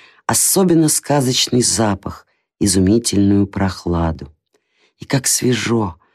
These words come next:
когда она снова открыла глаза, глянули на нее розы, будто кружевное белье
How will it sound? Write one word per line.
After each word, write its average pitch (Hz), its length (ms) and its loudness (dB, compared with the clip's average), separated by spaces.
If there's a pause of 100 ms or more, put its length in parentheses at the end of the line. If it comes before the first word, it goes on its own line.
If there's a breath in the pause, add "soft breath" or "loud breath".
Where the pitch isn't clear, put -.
(280 soft breath)
когда 117 340 2
она 110 160 4
снова 127 520 2
открыла 113 440 2
глаза, 104 640 0 (340 loud breath)
глянули 123 560 4
на 117 120 4
нее 113 360 4
розы, 113 640 0 (500)
будто 127 260 0
кружевное 127 640 2
белье 117 580 0